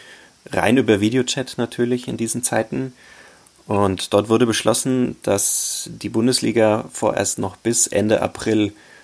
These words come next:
ruhen soll, soweit, so wenig überraschend. Aber es kam auch heraus, dass es Pläne gibt, dass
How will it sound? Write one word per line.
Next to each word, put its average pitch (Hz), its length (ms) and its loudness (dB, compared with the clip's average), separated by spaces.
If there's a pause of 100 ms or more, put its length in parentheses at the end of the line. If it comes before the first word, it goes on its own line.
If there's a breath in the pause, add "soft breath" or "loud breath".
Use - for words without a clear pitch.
(160 loud breath)
ruhen 110 340 0
soll, 143 480 4
soweit, 95 760 0
so 98 240 -4
wenig 104 260 2
überraschend. 104 760 -2 (400 soft breath)
Aber 151 640 2
es - 220 -6
kam 107 200 -2
auch 110 240 -2
heraus, 117 540 0
dass - 600 -2
es - 140 -4
Pläne 117 420 0
gibt, 127 440 -4
dass - 420 -4